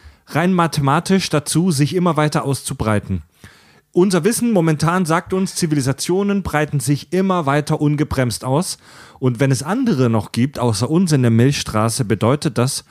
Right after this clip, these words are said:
irgendwann kommt's zum Clash. Irgendwann werden unsere Territorien sich überschneiden.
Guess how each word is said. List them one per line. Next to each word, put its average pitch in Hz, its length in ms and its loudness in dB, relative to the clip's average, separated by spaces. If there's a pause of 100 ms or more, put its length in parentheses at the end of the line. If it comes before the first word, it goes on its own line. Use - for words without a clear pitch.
(340)
irgendwann 160 540 0
kommt's 151 300 -2
zum 143 180 -4
Clash. 104 420 -4 (360)
Irgendwann 175 500 0
werden 147 240 2
unsere 135 260 -2
Territorien 151 800 0
sich 127 200 -6
überschneiden. 135 640 -2